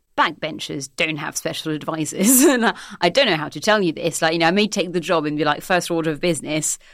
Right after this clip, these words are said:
you need to understand how these things work," and then just resign again. Um, no, not really. I mean, well, I think the problem is, like, it's a really, really weird job. You have quite a lot of former spads now in the media talking about it quite openly. I think Aisha Hazarika, the former Labour spad,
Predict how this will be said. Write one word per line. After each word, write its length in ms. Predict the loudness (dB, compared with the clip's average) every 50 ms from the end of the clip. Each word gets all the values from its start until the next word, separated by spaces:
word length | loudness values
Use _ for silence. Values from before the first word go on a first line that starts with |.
| -16 _
you 140 | 2 4 4
need 180 | 4 4 2 0
to 160 | 2 2 2
understand 560 | 2 2 0 -2 -2 0 2 2 2 2 0
how 120 | 0 0 2
these 220 | 2 2 2 4
things 260 | 2 2 2 2 0
work," 260 | 0 0 -2 -2 -2 -2
and 120 | 0 0
then 140 | 0 0 -2
just 180 | -4 -6 -4 -6
resign 300 | -4 -2 -2 -2 -2 -4
again. 320 | -6 -4 -4 -4 -4 -6 -8 -16 -20 -20 -20 -20 -10 _ 0
Um, 280 | 2 4 4 2 0 -2 -6 -16 -14 -6 -2
no, 120 | -2 0 0 0 2 2
not 180 | 2 2 2
really. 180 | 2 0 0 2 2
I 60 | 4
mean, 200 | 4 4 4 2
well, 140 | 2 2 2
I 40 | 2
think 180 | 0 0 0 0
the 80 | -2
problem 300 | -2 -4 -4 0 0 0
is, 80 | 0 0
like, 160 | -2 -4 -4 _ _
it's 260 | 0 0 2 2 2
a 80 | 0 0
really, 380 | 2 2 2 2 0 0 -2 -2
really 340 | -2 -2 0 0 -2 -2
weird 320 | -2 0 2 2 0 0 -4
job. 380 | -4 -2 0 0 -2 -4 -10 _ -4
You 80 | 0
have 180 | 0 0 0 0
quite 240 | -2 -2 -2 -2 -2
a 40 |
lot 200 | -2 -4 -4 -4
of 80 | -8 -8
former 260 | -4 -2 -2 -2 -2
spads 300 | -4 -4 -4 -2 -2 -2
now 140 | -2 -2 -2
in 80 | -2 -2
the 80 | -2
media 280 | 0 0 0 0 -2 -4
talking 300 | -4 -6 -6 -4 -2 -2
about 180 | -2 -2 -2
it 80 | -4 -4
quite 200 | -4 -2 0 0
openly. 320 | 0 -2 -2 -4 -2 -4
I 40 | -4
think 260 | -4 -2 -4 -4 -2
Aisha 280 | -2 -2 -2 -2 -2 -4
Hazarika, 580 | -4 -6 -6 -4 -4 -4 -4 -2 -2 -4 -2 -2
the 80 | -4
former 300 | -6 -4 -4 -4 -2 -2
Labour 280 | 0 0 0 -2 -2 -6
spad, 420 | -6 -6 -4 -4 -4 -4 -6 -10